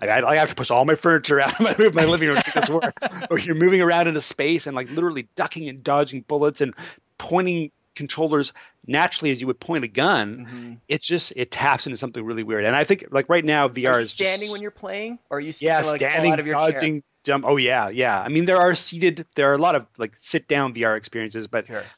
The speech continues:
Speaker 1: the, the, the room scale V R stuff is the stuff that's really, really interesting.
Speaker 2: Yeah.
Speaker 1: And, yeah, so I'm literally dodging and, and
Speaker 2: <laughs>
Speaker 1: ducking and,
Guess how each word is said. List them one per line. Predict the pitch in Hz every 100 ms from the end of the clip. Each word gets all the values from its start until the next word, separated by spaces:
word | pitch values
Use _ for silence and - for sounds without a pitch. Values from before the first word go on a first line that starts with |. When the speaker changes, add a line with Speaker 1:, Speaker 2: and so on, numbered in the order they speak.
| _
Speaker 1:
the, | - 123
the, | 117 123
the | 104
room | 95 131 156
scale | 170 - 160 151
V | 131 127
R | 135
stuff | - 151 113
is |
the | 107
stuff | 101 120
that's | 107 -
really, | 90 104 113 110 104 90 _
really | 101 110 120 120 104
interesting. | 101 104 110 - 98 92 -
Speaker 2:
Yeah. | 95 -
Speaker 1:
And, | 113
yeah, | 120 113
so | 104 131
I'm | 107 127 117
literally | 117 123 113 101 -
dodging | 117 117 107 110
and, | 104 - -
and | 110 110
Speaker 2:
<laughs> | -
Speaker 1:
ducking | 127 139 127 127
and, | 120 117 113 113